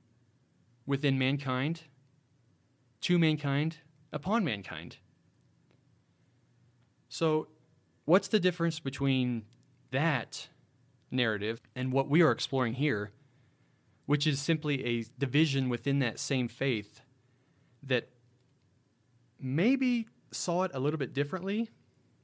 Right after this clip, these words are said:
and attempted to put the truth out there? Because remember, knowledge is just knowledge. The pyramid, the all-seeing eye, that's not an evil symbol.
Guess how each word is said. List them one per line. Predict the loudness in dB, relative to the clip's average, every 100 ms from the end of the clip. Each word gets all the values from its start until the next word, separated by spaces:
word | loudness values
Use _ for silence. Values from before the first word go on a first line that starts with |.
| _
and | -2 -2 -2
attempted | -4 -6 -4 -2 -4
to | -4 -4 -4 -6 -14 _ _ _ _ _ _ _ _ _ _ _ _ -8
put | -6 -6
the |
truth | -6 -2 0 0
out | -2
there? | -2 -2 -4 _
Because | -4 -2 2
remember, | 2 2
knowledge | 2 0 0 -2 -2
is | -6
just | -6 -4
knowledge. | -4 -2 -6 -12 -18 _ _ _ _ _ _ _
The | -12
pyramid, | -2 0 2 2 -2 -6 _ _ _ _
the | -2
all-seeing | 0 0 0 0 2
eye, | 0 -2 -4 _ _ _ _ _ _ _ _ -4
that's | -2 2
not | 2 2
an | 2
evil | 0 0 -2
symbol. | -2 -2 -2 -4 -10